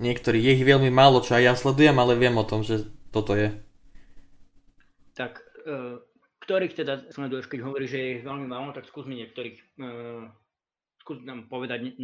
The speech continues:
Speaker 2: niekoľko príkladov.
Speaker 1: No, prvý príklad, ktorý uvediem, to asi všetci poznajú,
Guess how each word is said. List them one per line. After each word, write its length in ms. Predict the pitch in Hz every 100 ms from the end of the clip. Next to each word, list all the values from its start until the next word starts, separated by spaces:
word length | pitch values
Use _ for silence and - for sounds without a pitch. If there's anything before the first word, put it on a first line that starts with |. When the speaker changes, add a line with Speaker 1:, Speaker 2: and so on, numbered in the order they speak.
| 123 123
Speaker 2:
niekoľko 320 | 120 127 120
príkladov. 560 | 117 117 120 117 110 107 104 _ _ _ _ _ _ _ _ - -
Speaker 1:
No, 540 | - 123 123 117 - - -
prvý 240 | 160 151
príklad, 400 | 139 139 139 131
ktorý 460 | - 131 120 - -
uvediem, 480 | 127 123 127 123 113
to 160 | 110
asi 160 | 113 123
všetci 320 | 127 120 131
poznajú, 680 | 135 131 139 139 135 131 131